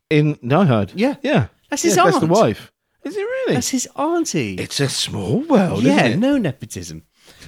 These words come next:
Speaker 2: Um,
Speaker 1: <laughs>
Speaker 2: uh, what else? So Jeremy Irons was offered to play either of them. Uh,
Speaker 1: Okay.
Speaker 2: Kirstie Alley was down for Kate McAllister. Keanu Reeves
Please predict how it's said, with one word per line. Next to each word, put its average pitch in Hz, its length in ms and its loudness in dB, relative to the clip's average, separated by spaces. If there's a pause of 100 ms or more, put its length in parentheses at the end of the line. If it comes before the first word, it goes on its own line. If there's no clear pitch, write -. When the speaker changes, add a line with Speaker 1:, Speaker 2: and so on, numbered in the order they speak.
Speaker 2:
Um, 185 320 2
Speaker 1:
<laughs> - 20 -20
Speaker 2:
uh, 131 920 -2
what 131 140 0
else? - 600 -6
So 117 680 -2
Jeremy 143 480 2
Irons 143 800 0
was 123 380 -6 (280)
offered 117 260 -6
to - 80 -16
play 110 260 -2
either 107 340 -2
of 104 100 -8
them. 180 240 -6 (100)
Uh, 120 420 2
Speaker 1:
Okay. - 80 -14 (120)
Speaker 2:
Kirstie 131 320 -6
Alley 139 340 -2
was 147 180 -4
down 151 240 -6
for 147 80 -8
Kate 151 240 -6
McAllister. 160 600 -10 (640)
Keanu 214 420 0 (100)
Reeves 185 720 -2